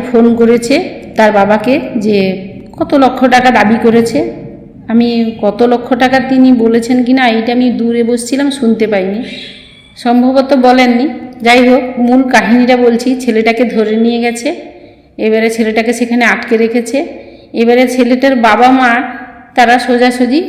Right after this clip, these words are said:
পুলিশকে জানিয়েছে। এবারে পুলিশ যখন তাদের সঙ্গে যোগাযোগ করার চেষ্টা করে, তখন করতে পারেনি, কেননা তাদের ফোনে সুইচ অফ ছিল, করতে পারেনি। এবারে ছেলেটাকে তো ওখানে সারা রাত আটকে রেখেছে। রাখার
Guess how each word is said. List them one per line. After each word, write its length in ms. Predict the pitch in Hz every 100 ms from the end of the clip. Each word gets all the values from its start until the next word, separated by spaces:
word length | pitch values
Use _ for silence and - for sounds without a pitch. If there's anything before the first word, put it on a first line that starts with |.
| -
পুলিশকে 440 | 254 240 240 - 226
জানিয়েছে। 720 | 190 190 180 170 - 175 - - - _ _ _
এবারে 320 | 233 254 262
পুলিশ 400 | 262 254 277 262
যখন 260 | 269 285 277
তাদের 220 | 247 254
সঙ্গে 260 | 262 269
যোগাযোগ 460 | 262 233 240 240 240
করার 200 | 262 262
চেষ্টা 340 | 262 262 254
করে, 220 | 254 262 277
তখন 300 | 254 262 254
করতে 300 | 220 - 240
পারেনি, 340 | 233 247 285
কেননা 380 | 320 254 240 233
তাদের 260 | 220 226 226 -
ফোনে 260 | 233 233
সুইচ 400 | 233 233 226 -
অফ 100 | 190 -
ছিল, 280 | - 170 165 165 - - _ _ _
করতে 320 | - 254 254
পারেনি। 400 | 214 185 170 170 - - - - _ 208
এবারে 600 | 226 269 285 262 277 - - -
ছেলেটাকে 680 | - 247 254 269 269 269 254
তো 220 | 277 269
ওখানে 280 | 262 269 269
সারা 380 | - 240 247
রাত 280 | 247 240 262
আটকে 300 | 262 254 269
রেখেছে। 520 | 262 262 240 302 302 - - - 214 202
রাখার 420 | 214 208 214